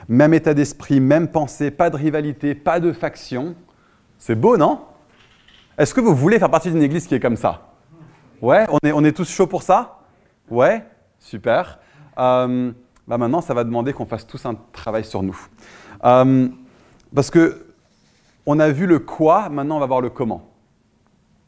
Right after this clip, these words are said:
Et dans la Bible, le comment, c'est rarement cinq étapes vers la croissance.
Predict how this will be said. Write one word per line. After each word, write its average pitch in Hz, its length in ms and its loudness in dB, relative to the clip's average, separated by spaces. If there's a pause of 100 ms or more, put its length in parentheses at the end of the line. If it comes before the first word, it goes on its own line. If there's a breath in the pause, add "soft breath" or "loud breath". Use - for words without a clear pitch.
(400)
Et 123 60 -2
dans 135 80 2
la 143 100 2
Bible, 160 220 -2
le 156 80 4
comment, 165 520 0 (240 loud breath)
c'est 143 200 -2
rarement 151 400 -2
cinq 165 320 -2
étapes 160 260 -2
vers 131 160 0
la 123 100 -2
croissance. - 680 -8